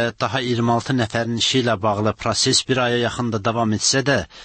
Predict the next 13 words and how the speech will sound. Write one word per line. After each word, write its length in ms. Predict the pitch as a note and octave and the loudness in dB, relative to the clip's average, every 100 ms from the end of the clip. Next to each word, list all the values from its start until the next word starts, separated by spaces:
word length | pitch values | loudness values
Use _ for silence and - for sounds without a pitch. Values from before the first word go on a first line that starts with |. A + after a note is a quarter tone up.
| - - | -12 -4
hələ 180 | F3 F3 | -2 0
də 140 | E3+ | 0
bir 160 | D#3+ C#3+ | 2 0
sıra 160 | C3+ | 0
mətləblərə 600 | B2 A#2 - A2+ G#2+ A#2 - | -2 -2 -2 0 2 0 0
tam 240 | D3 D3 F#2+ | -2 0 0
aydınlıq 400 | A2+ A2 G#2+ - G2+ | 0 -2 -2 -2 -4
gətirilməyib. 500 | - G2 E2 D#2+ - _ - - - | -4 -6 -6 -10 -16 _ -20 -20 -20
Üstəlik, 460 | - - F#3 F#3 - | -10 -2 0 0 0
onun 180 | F3 F3+ | 2 2
jurnalist 460 | C3+ D3 D3+ D#3+ - | 0 0 2 2 2
Elmar 320 | C#3 D3 B2+ | 2 0 -2
Hüseynovun 560 | - D3 C#3 A#2+ B2+ | -2 0 0 0 -2